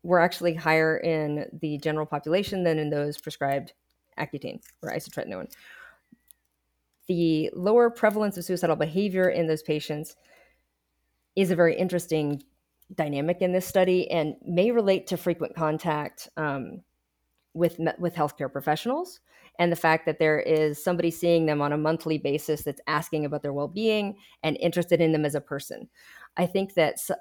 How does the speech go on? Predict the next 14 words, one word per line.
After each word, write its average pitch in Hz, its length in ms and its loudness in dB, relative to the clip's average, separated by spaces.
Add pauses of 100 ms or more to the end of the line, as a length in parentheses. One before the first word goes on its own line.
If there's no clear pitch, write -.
(160)
there's 170 260 4
a 170 80 0
significant 214 540 -4
fraction 165 520 0
of 147 200 -4
young 151 200 0
people 156 640 -2
who 156 160 -2
have 151 260 -4
bad 139 180 -2
acne 208 380 0
that 175 260 2 (460)
don't 175 260 0
have 160 480 2